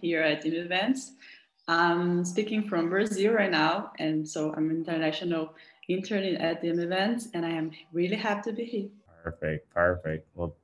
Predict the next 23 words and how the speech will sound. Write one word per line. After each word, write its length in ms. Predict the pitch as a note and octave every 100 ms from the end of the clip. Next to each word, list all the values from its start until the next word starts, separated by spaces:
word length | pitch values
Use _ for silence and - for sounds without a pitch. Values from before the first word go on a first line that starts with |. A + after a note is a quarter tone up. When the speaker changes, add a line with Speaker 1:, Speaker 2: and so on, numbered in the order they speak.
| -
Speaker 2:
thank 300 | F#2 F#2+ G2
you 80 |
so 180 | F2 F#2
much 260 | F2+ F2 F2
for 120 | E2+
joining 480 | D#2+ E2 D#2+ D#2 D#2+ - - - -
today. 420 | F#2 E2 D#2+ D2 -
Um, 460 | - F2+ F2 F2 D#2+ -
and 100 | F#2+
yeah, 160 | C3+ D#3+
let's 260 | F2+ C#3+
get 200 | - E3
right 220 | A#2 G#2+ C3+
into 220 | C3+ C3+
our 160 | A#2
guests. 460 | F#2 E2+ B2 F#2+ - - - _
We 120 | G#2 B2+
have 340 | C#3+ D3 C#3 -
Amanda 800 | F2+ F2 F2 G#2+ B2+ E2+ D2 D#2
calling 380 | - G#2 A#2 G#2+
right 200 | G2 G2+
outside 500 | G#2+ A2 - F#2+ F#2+
of 120 | E2